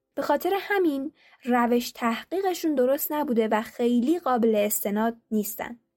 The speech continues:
ما اینا رو باید بیایم توی زیستگاه‌های طبیعیشون ببینیم. فقط یک تحقیق اومده این کارو کرده. نتیجه‌ای که به دست آورده این بوده که این رفتار حالت بازی داره. فقط هم توی نرهای نابالغه که دیده می‌شه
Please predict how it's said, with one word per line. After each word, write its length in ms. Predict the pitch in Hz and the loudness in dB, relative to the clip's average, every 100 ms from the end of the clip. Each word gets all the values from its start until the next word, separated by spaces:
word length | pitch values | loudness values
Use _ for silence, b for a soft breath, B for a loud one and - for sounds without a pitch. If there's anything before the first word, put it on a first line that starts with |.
| - | -4
ما 80 | 349 | 0
اینا 240 | 403 277 | 2 2
رو 100 | 302 | 2
باید 340 | 285 247 247 247 | 2 2 2 0
بیایم 240 | 269 269 | -4 -4
توی 220 | 247 262 | -2 0
زیستگاه‌های 680 | 240 226 208 - 202 220 240 | 2 2 0 -2 -2 0 0
طبیعیشون 720 | - 214 202 214 254 - 180 | 0 -2 0 -2 -2 -2 0
ببینیم. 480 | 170 170 165 - - | 0 -2 -6 -10 -16
فقط 480 | - 320 415 453 - | 0 2 2 0 0
یک 220 | 339 - | -2 -4
تحقیق 500 | - 233 226 247 233 | -4 -4 -2 -6 -6
اومده 340 | - 233 220 214 | 0 0 2 2
این 160 | 208 | 0
کارو 240 | 214 220 208 | -2 -2 -2
کرده. 580 | 220 202 202 208 202 240 b b b | -2 -2 -2 -2 -4 -6 b b b
نتیجه‌ای 680 | 269 277 - - 247 330 330 | 0 0 -2 -2 0 2 0
که 140 | 233 | 0
به 100 | 214 | 0
دست 340 | 214 208 226 - | 2 0 0 0
آورده 440 | 233 247 320 381 | 2 2 0 -2
این 200 | - 392 370 | 0 0 2
بوده 220 | 381 339 | 0 0
که 240 | - 349 - | -2 -6 -2
این 260 | 339 339 | 0 0
رفتار 680 | 285 233 226 - - 294 311 311 | 2 0 0 -6 -4 0 0 0
حالت 440 | 254 233 220 233 | 2 2 2 0
بازی 480 | 247 226 196 196 226 | 0 2 0 0 0
داره. 340 | 156 - - _ | 0 -4 -8 _
فقط 520 | - 285 294 370 392 | -2 0 2 0 0
هم 120 | 392 | -4
توی 200 | 403 381 | -2 -2
نرهای 680 | 349 277 247 247 - 247 247 | 0 2 0 -2 -4 0 2
نابالغه 760 | 240 240 233 240 233 277 262 196 | 4 2 2 2 4 2 0 -4
که 180 | - 190 | -4 -8
دیده 300 | 180 175 170 | -6 -6 -6
می‌شه 380 | 160 - 208 | -8 -8 -10